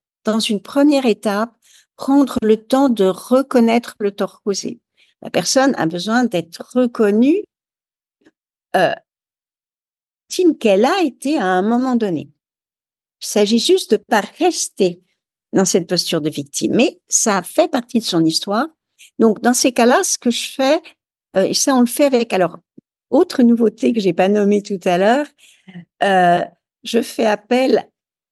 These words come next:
au compost de l'univers. Je pars du principe qu'on a des composts dans nos jardins et que, comme tout ce qui est en bas et comme ce qui est en haut, eh bien, il y a, dans, on peut poser qu'il y a dans l'univers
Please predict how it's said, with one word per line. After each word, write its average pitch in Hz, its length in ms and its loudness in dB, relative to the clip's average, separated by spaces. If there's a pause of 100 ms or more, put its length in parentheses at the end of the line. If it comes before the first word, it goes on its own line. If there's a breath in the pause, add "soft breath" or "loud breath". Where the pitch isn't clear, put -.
(140)
au 220 180 2
compost - 560 -2
de 233 120 0
l'univers. 220 480 0
Je - 80 -16
pars 190 160 -4
du 202 80 -6
principe 220 440 -2
qu'on 190 160 0
a 175 120 0
des 170 160 -2
composts 196 720 -2 (400)
dans 175 160 0
nos 156 100 0
jardins 220 400 0 (760 soft breath)
et 233 140 2
que, 254 280 0 (320)
comme 277 180 2
tout 349 140 -2
ce - 80 -4
qui 311 100 -4
est 254 140 0
en 233 80 2
bas 190 440 -2 (460)
et 185 140 -2
comme 160 180 0
ce - 140 -8
qui - 160 -12
est - 100 -10
en 175 140 0
haut, 381 220 0 (360 loud breath)
eh 214 80 -2
bien, 190 280 -2 (260)
il 240 240 0
y 220 80 0
a, 226 180 -4 (920)
dans, 196 260 -2
on 175 80 -2
peut 165 260 -8 (580)
poser 185 200 2 (840)
qu'il 240 220 0
y 180 80 2
a 147 80 0
dans 196 180 2
l'univers 220 560 2